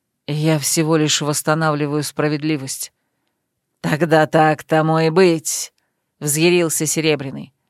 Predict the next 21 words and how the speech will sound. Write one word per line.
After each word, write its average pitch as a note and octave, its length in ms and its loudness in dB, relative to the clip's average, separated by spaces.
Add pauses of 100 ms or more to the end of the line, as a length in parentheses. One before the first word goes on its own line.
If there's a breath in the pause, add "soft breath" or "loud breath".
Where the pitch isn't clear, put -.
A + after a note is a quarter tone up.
(300)
«Отныне E3 920 0
ты E3 340 2
не E3 320 0
дракон. C#3 800 -4 (520)
Отныне E3+ 640 0
ты D#3+ 220 2
не F3 320 2
принадлежишь D3+ 840 0
стае. C#3 640 0 (380)
Отныне D#3 640 0
ты D3+ 140 0
тот, D#3 360 2
кто - 240 -4
предал D3 680 2
нас, - 480 -6 (400)
и D#3 180 2
тот, D#3 440 2
кого D#3+ 320 4
никогда D#3+ 720 0
не D#3+ 160 -2
существовало». D#3 1120 2